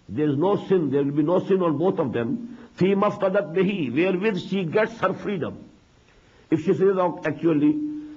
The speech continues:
if she says, "I am ready to forego half of my mahr, you release me," this is called khula. The woman, the wife can get khula. It, she cannot give talaq.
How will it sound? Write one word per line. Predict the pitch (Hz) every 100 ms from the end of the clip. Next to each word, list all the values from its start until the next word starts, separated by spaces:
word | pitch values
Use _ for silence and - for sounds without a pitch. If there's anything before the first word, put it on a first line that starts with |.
| -
if | 147
she | 175 180
says, | 196 208 190 139
"I | 165 190
am | 175
ready | 180 196 185
to | 180
forego | - 180 170 170 180
half | 139 175 -
of | 160
my | 139 147
mahr, | 120 110 104 - - _ _ _ _ -
you | 185
release | 156 147 143 98
me," | 113 123 139 - -
this | 156 151
is |
called | 156 170 -
khula. | 196 160 - - - - _ _ _ _ _ _ _ -
The | 113
woman, | 143 202 196 139
the | 131
wife | 151 202 -
can | 170 165
get | 185 175
khula. | 147 - 214 92 - - -
It, | 127 - -
she | 156
cannot | 151 185 208 185
give | 175 196
talaq. | - 156 135 98 -